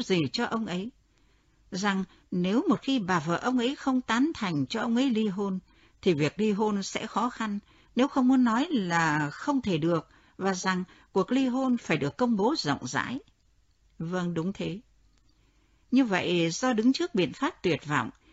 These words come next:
kẻ bị cáo kia chỉ còn, "Tôi phản đối." "Được, cứ nói." "Tôi phản đối nhân chứng của ông."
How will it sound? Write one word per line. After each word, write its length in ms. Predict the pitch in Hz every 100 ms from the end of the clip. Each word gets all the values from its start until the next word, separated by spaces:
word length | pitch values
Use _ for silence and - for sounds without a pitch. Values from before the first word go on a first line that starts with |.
| _ -
kẻ 220 | 190 156
bị 240 | 165 190 -
cáo 220 | 185 254 392
kia 240 | 277 269 262
chỉ 240 | - 202 -
còn, 560 | 185 175 160 156 156 156 - _ _ _ _ _ _ _ _ _ _ _ _ _ -
"Tôi 120 | 277
phản 220 | 220 151
đối." 240 | 147 208 - _ _ _ _ _ _
"Được, 260 | 165 170 170 _
cứ 140 | 160 208
nói." 260 | 180 180 285 _ _ _ _ _ _
"Tôi 140 | 294
phản 360 | 254 - 180 143
đối 200 | 156 262
nhân 240 | 277 247
chứng 240 | 220 220 285
của 100 | 170
ông." 280 | - 240